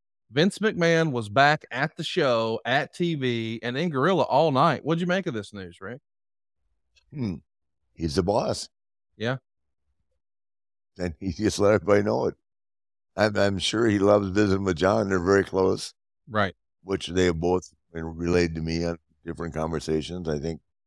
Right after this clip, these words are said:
Speaker 2: I think Vince and John are beyond fun. They're just really close. And, uh,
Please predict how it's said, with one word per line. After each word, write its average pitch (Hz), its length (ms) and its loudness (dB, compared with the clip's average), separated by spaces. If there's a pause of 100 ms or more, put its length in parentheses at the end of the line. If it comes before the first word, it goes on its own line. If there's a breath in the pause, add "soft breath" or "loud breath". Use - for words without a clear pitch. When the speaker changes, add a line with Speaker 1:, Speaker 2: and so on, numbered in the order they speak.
(640)
Speaker 2:
I 85 60 -6
think 87 260 -4
Vince 90 280 -2
and 80 280 -10
John 80 280 -2
are 82 100 0
beyond 78 560 -2 (480)
fun. 76 200 -6
They're 78 120 -4
just 71 260 -14 (220)
really 82 360 -2
close. 62 500 -8 (920)
And, 76 160 -6
uh, 71 260 -2